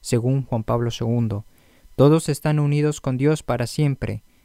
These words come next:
Esto es la salvación universal.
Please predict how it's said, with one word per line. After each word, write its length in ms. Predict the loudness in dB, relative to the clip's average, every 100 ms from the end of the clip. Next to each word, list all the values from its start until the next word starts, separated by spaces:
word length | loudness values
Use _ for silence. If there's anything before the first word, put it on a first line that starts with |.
| _
Esto 420 | 0 0 2 2 2
es 160 | 0
la 120 | -6
salvación 680 | -4 -4 -2 -2 0 0 -2 -2
universal. 760 | -2 0 -2 -4 -4 -4